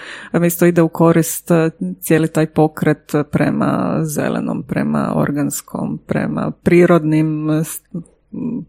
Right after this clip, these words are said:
sastojcima, procesima, kako li to već ide u tom, u, u vašem području, em,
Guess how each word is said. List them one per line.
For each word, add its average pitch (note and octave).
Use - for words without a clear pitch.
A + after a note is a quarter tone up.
sastojcima, D3+
procesima, D3+
kako -
li -
to -
već D3+
ide D#3
u D#3+
tom, D#3
u, F#3
u F3+
vašem F3+
području, G3
em, E3+